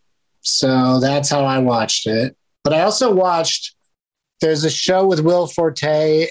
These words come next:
and, uh, what's her name from It's Always Sunny? And, um, now, oh, it's called Flipped,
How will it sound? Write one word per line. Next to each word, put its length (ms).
and, 440
uh, 540
what's 200
her 80
name 300
from 240
It's 160
Always 360
Sunny? 480
And, 320
um, 560
now, 300
oh, 120
it's 120
called 240
Flipped, 600